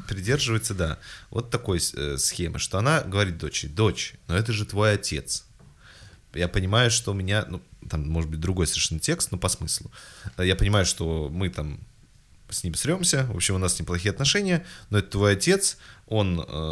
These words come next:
там, хороший, м, там, может быть, тебе полезен, и вообще у вас свои отношения. Вот.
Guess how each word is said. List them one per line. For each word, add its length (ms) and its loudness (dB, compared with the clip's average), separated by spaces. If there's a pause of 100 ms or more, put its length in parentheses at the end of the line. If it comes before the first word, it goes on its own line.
(500)
там, 200 -12
хороший, 640 2
м, 540 -8
там, 120 -10 (800)
может 300 2
быть, 120 -8
тебе 160 0
полезен, 580 4 (140)
и 60 -4
вообще 400 2
у 180 -6
вас 460 0 (140)
свои 360 2
отношения. 800 0
Вот. 120 -8